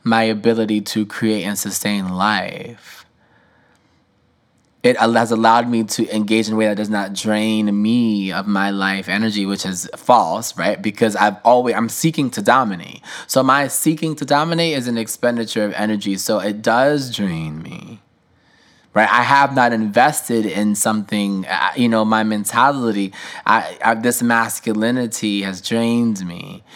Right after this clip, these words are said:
And this femininity that's been unbalanced, this, like, making and giving, making and giving,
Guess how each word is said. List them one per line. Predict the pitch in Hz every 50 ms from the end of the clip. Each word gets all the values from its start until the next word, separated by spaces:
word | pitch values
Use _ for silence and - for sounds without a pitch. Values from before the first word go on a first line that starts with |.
| - - - - -
And | 110 117 120 120
this | 117 - -
femininity | - 123 117 117 113 113 113 117 123 127 127 120 113 113
that's | 104 104 101 101 -
been | - 110 104 90 - 104
unbalanced, | 107 110 107 107 107 98 101 101 113 123 127 120 110 107 104 101 101 95 -
this, | - 104 104 - -
like, | 104 101 101
making | 101 98 101 107 110 110 110 120 113 107 104
and | 98 98 98 95
giving, | 117 117 117 110 110 101 101 98 95 98
making | 104 107 107 107 113 107 101 98
and | 92 95 98 95
giving, | 117 123 120 117 113 98 95 98 98 101 104